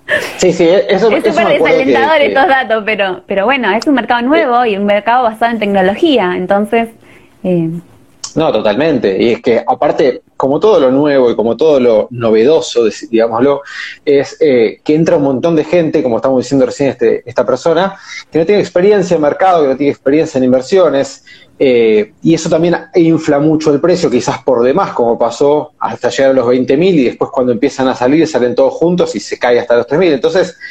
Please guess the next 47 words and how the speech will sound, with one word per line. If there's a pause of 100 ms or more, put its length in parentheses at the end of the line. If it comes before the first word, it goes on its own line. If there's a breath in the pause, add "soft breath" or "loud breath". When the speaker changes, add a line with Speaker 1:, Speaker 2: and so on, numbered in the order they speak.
(300 loud breath)
Speaker 1:
eso
también,
las, (160)
las
expectativas
dentro
de
las
inversiones
generan
muchísima
volatilidad,
más
cuando
algo
se
pone,
se
pone
tan,
tan
famoso
como
fue
el
Bitcoin
en
estos
últimos, (460 loud breath)
eh,
años.
Si, (240)
si
vemos
el
Speaker 2:
Sí,
Speaker 1:
gráfico
Speaker 2:
igual.
Speaker 1:
del
Bitcoin, (920 loud breath)
en
sus
primeros
cinco,
seis,
siete
años